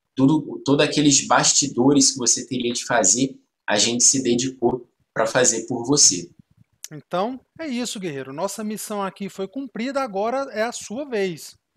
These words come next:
Speaker 2: Venha para a Tropa Elite mil, aproveita o cupom de desconto, ó, prep dois mil e vinte e três,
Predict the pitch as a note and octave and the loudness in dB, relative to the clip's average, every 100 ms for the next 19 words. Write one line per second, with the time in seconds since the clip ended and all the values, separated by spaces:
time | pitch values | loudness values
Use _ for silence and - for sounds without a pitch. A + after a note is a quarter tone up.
0 | _ C3+ F#3 B3 C4 B3+ _ G#3+ G#3 G3+ | _ -6 -6 -4 -8 -12 _ -4 -4 -4
1 | G3 F#3+ F#3 F3 D3 C#3 F#3+ F#3+ F#3+ D3+ | -6 -6 -10 -12 -12 -6 -6 -4 -6 -6
2 | E3+ G#3+ A3+ A3 G3 G3 F3 F3 - - | -6 -6 -8 -14 -12 -10 -10 -14 -14 -10
3 | G3 G3 D3 _ F3 F#3+ G3 F3+ F3 E3 | -8 -8 -12 _ -2 0 -2 -8 -10 -10
4 | E3+ D#3 - - D#3 F3+ | -14 -14 -16 -10 -10 -10